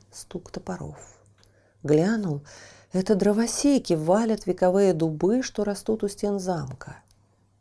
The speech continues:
Вошёл Шамус в ворота и остановился в изумлении. Небо над замком черно от множества птиц.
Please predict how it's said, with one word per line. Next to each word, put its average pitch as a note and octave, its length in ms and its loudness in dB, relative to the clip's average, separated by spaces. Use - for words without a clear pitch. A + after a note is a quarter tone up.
Вошёл F#3 400 -4
Шамус F3+ 500 -4
в C#3 80 -8
ворота F#3 580 4
и E3+ 60 6
остановился G3 920 0
в E3 100 6
изумлении. G3+ 840 2
Небо A#3+ 580 4
над F3+ 200 2
замком A#3 640 2
черно G#3+ 640 2
от B3+ 140 -2
множества B3 580 2
птиц. - 720 -4